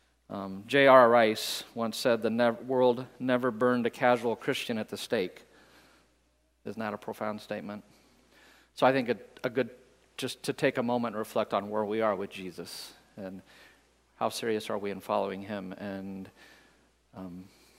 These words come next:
am I just one of those casual Christians that would never burn kind of thing? So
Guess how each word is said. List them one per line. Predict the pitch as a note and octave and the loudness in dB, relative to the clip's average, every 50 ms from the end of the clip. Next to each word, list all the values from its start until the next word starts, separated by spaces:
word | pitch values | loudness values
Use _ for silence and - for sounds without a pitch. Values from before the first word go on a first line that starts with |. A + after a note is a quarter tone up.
| _ _ _ _ - _ _ - | _ _ _ _ -20 _ _ -14
am | F#2+ G2 | -10 -6
I | G2 G2+ | -6 -6
just | F#2+ F#2+ - - | -6 -8 -10 -10
one | G2+ G2 | -8 -8
of | F#2 | -8
those | F2+ F2 - | -8 -10 -10
casual | - - G2 F#2+ G2 F#2 F2+ F2+ | -8 -6 -6 -6 -6 -8 -10 -12
Christians | - - - - - - - F2 E2+ D#2+ - | -12 -14 -14 -12 -12 -12 -12 -14 -16 -14 -14
that | - E2 | -14 -12
would | F2+ F#2+ F2 | -12 -12 -10
never | G2 G2+ F2+ F2+ | -8 -8 -8 -10
burn | F2 F#2 F#2+ F#2+ F#2 F2 F2+ | -10 -10 -10 -10 -10 -12 -14
kind | - - G2 F#2+ | -12 -10 -10 -10
of | F2+ - | -10 -12
thing? | - G2 F2 F2 F#2 | -10 -10 -10 -10 -10
So | - - G2+ F#2 | -10 -8 -10 -10